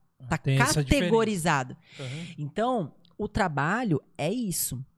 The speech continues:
Speaker 1: Eu vou pegar, eu vou, vou dar o exemplo do guarda-roupa, porque os meus orçamentos sempre, o, os, os top one é guarda-roupa. Sempre é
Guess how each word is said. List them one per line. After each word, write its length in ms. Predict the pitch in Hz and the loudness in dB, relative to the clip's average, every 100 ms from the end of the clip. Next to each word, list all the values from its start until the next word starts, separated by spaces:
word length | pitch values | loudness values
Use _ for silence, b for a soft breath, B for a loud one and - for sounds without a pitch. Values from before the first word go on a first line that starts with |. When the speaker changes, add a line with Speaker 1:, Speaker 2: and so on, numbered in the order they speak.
| _ _ _ _ _ _ - | _ _ _ _ _ _ -10
Speaker 1:
Eu 100 | 151 | -6
vou 100 | 156 | -2
pegar, 260 | 165 160 - | 0 -2 -4
eu 60 | 151 | -6
vou, 180 | 170 - | -6 -8
vou 200 | 143 147 | -6 -2
dar 120 | 147 | 0
o 60 | 151 | -2
exemplo 300 | 156 160 165 | -4 -6 -8
do 100 | 170 | -6
guarda-roupa, 420 | 165 165 190 - | -4 -2 -2 -4
porque 460 | 247 - 233 220 - _ _ | -6 -6 -4 -4 -6 _ _
os 180 | 214 190 | -2 0
meus 200 | 226 220 | 0 0
orçamentos 500 | 214 214 185 185 - | 2 2 0 -2 -4
sempre, 800 | - - - 190 214 220 214 175 _ - | -6 -8 -4 -4 -2 -4 -6 -8 _ -8
o, 460 | 165 156 156 143 | -6 -4 -4 -4
os, 460 | 139 - - - - | -4 -6 -10 -12 -10
os 200 | - 147 | -10 -6
top 240 | 180 175 190 | -2 0 2
one 320 | 170 185 151 - | 2 0 -4 -6
é 140 | 175 | -4
guarda-roupa. 600 | 202 208 214 170 131 - - - | 0 0 0 -2 -2 -6 -6 -10
Sempre 320 | 143 143 | -10 -6
é 40 | 160 | -8